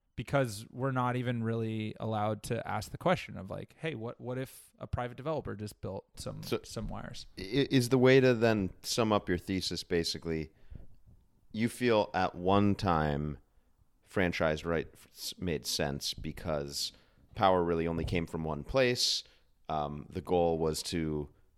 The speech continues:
Speaker 2: increase load factor as high as we can, which decreases everybody's costs.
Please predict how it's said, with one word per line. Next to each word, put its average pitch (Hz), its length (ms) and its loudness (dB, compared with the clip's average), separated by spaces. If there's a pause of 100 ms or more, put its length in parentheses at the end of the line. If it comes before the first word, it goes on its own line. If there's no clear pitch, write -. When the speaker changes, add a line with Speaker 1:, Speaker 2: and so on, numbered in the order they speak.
(180)
Speaker 2:
increase 95 420 0
load 90 240 4
factor 82 440 2
as 78 100 -2
high 78 160 2
as 73 100 -2
we 76 80 -8
can, 92 420 -2
which - 180 -8
decreases 78 480 -6
everybody's 69 400 -4
costs. - 640 -2